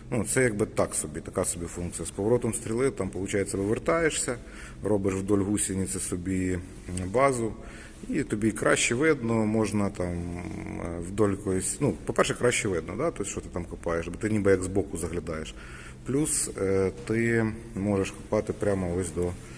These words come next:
до якоїсь там перешкоди. Або, е, навіть ось тут ниточку натягнути вд-, вздовж гусениці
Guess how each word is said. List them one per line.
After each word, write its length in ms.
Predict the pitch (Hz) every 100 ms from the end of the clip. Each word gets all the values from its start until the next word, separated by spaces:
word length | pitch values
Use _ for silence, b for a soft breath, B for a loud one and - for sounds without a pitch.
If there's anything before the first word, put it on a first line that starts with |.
| B B -
до 460 | 85 90 95 95 95 95
якоїсь 580 | 92 - 95 87 - -
там 200 | - 85
перешкоди. 600 | - 92 - - 82 76 - B B B -
Або, 500 | - 117 117 110 - 92
е, 120 | 95
навіть 380 | 101 104 101 95
ось 160 | 98
тут 380 | - 113 113 -
ниточку 600 | 95 104 101 87 - 85 82 -
натягнути 600 | 95 92 98 107 143 123
вд-, 240 | 92 85
вздовж 320 | 90 85 95 90
гусениці 640 | 95 92 87 85 -